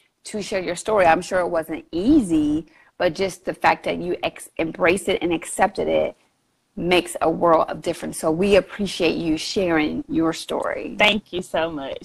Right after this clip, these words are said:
Speaker 2: Thank you.
Speaker 1: You,
Speaker 2: Yeah.
Speaker 1: yeah. So what do you want people to learn from breaking their silence?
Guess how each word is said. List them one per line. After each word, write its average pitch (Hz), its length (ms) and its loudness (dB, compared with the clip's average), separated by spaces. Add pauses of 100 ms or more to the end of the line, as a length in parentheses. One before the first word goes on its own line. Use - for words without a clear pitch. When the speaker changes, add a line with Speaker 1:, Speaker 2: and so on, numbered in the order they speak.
Speaker 2:
Thank 147 280 -4
you. 139 160 -6 (460)
Speaker 1:
You, 202 400 -4
Speaker 2:
Yeah. 269 640 2
Speaker 1:
yeah. 185 320 4 (760)
So 254 600 4 (400)
what 320 380 4
do 311 120 0
you 269 200 4
want 220 360 0
people 180 580 -2
to - 280 -8
learn 185 680 0
from 175 320 -8
breaking 175 480 -4
their 165 200 -4
silence? - 1040 -10